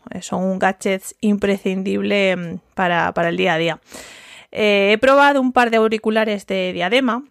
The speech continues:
inalámbricos que supuestamente cancelan el ruido, pero sinceramente nada que ver con, con estos. Eh, literalmente es activar el modo noise cancelling, como lo llaman, y me evado de todo lo que pasa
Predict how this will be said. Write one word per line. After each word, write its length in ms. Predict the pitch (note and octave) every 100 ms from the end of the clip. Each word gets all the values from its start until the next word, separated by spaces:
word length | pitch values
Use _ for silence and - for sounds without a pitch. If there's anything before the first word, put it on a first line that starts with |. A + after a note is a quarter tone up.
| _ _ _ _ _
inalámbricos 720 | - G#3+ G3+ A3+ A3+ - - -
que 300 | - G3 G3
supuestamente 720 | G3 G3 G3+ A#3+ A3 A3 -
cancelan 500 | G3 F#3+ - A3 A3
el 120 | A3+
ruido, 360 | A#3 A#3 A3 B3 - - _ _
pero 520 | - G3+ F#3+ G3 G3 F#3+
sinceramente 760 | G#3 G3+ G#3+ G#3 A3 A3+ A#3 -
nada 480 | A3 G3+ G3+ G#3+ A3+
que 200 | A3+ G3
ver 300 | G3+ G#3 G#3
con, 720 | G3 F3+ E3+ E3+ - - F3+ -
con 180 | E3+
estos. 480 | E3+ - - - - _
Eh, 200 | - F3
literalmente 880 | F#3 F3+ G3 G3 G#3+ A3+ A#3 A#3+ C#4 - _ _ _ _ _ _
es 180 | - A3
activar 460 | A3+ G#3 B3 A3 G3
el 140 | G#3
modo 340 | A#3+ G#3 F#3+ -
noise 340 | G#3+ A3 A3 -
cancelling, 560 | A#3+ G#3+ A#3 A#3+ C4+ -
como 240 | B3 G3+
lo 80 | F#3+
llaman, 320 | F#3+ G3+ A#3+ B3+ - - -
y 540 | - G#3+ G3+ F#3 F3+ F3+
me 160 | F3+
evado 340 | F#3 F#3+ G#3 A3
de 160 | A3
todo 300 | - F#3+ G3
lo 100 | G3+
que 100 | F#3
pasa 460 | F#3+ F3 - -